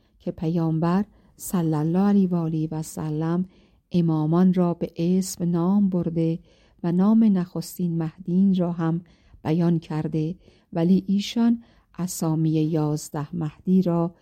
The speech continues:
نام نبرده است. سؤال سوم،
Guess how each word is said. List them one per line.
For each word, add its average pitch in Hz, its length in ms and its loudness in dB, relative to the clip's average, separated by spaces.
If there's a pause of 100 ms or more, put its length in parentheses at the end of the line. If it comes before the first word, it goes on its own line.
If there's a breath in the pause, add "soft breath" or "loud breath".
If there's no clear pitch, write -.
(260 soft breath)
نام 165 600 2
نبرده 156 400 -2
است. 170 560 -10 (720)
سؤال 208 720 4
سوم، 165 720 -2